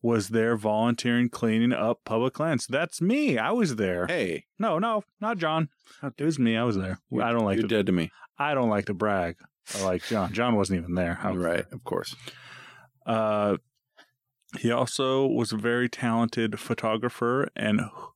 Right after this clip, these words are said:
Speaker 2: Thank you.
Speaker 1: Hoopty Trex race.
Speaker 2: Hoopty Cross.
Speaker 1: Hoopty Cross race. Uh,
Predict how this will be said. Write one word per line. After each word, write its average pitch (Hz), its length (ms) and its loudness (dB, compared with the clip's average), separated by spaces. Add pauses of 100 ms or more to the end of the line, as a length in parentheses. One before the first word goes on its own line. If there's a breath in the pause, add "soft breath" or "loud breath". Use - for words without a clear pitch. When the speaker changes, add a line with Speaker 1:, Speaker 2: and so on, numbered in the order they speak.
(1120 soft breath)
Speaker 2:
Thank 180 220 0
you. - 60 -8
Speaker 1:
Hoopty 117 420 -2
Trex - 720 -4 (300)
race. 95 580 -2 (180)
Speaker 2:
Hoopty 107 360 0 (100)
Cross. - 420 -6
Speaker 1:
Hoopty 160 280 -2
Cross 92 420 -2
race. 95 480 0 (840 loud breath)
Uh, 104 400 2